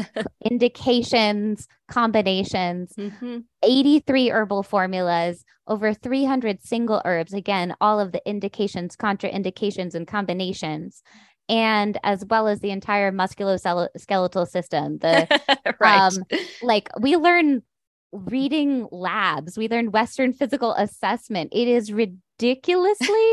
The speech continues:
Speaker 2: I mean, that's, I'm at, I'm at the point where I've been there for four years, so I feel a little bit burnt out. So forgive me.
Speaker 1: <laughs>
Speaker 2: It is ridiculously thorough
Speaker 1: Yes.
Speaker 2: and intense.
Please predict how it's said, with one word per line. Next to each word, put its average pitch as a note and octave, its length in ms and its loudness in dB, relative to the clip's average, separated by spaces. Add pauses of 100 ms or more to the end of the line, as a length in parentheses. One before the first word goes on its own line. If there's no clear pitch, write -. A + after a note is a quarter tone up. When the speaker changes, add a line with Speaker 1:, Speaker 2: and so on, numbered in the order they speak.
(120)
Speaker 2:
I - 80 -6
mean, A3 220 -2
that's, A#3+ 220 2 (440)
I'm A#3+ 220 2
at, G#3+ 180 -2
I'm A3 200 0
at G#3 160 -4
the G#3 60 -8
point G3 260 -4
where F#3 80 2
I've F3 160 -2
been F#3 200 0
there E3+ 400 -2
for F#3 120 -6
four F#3+ 200 2
years, D#3 300 0
so G#3+ 80 0
I G3+ 80 2
feel G3+ 260 0
a F#3+ 60 0
little F#3 220 0
bit D#3+ 180 0
burnt F3 240 -4
out. B3 180 -4
So - 140 2
forgive F4 360 6
me. D#4+ 60 0 (140)
Speaker 1:
<laughs> B3+ 140 2
Speaker 2:
It C#4 80 2
is D4+ 180 4
ridiculously B3 1000 2
thorough G#3 540 2
Speaker 1:
Yes. F#3 360 2
Speaker 2:
and C4 760 4 (120)
intense. A#3+ 840 -4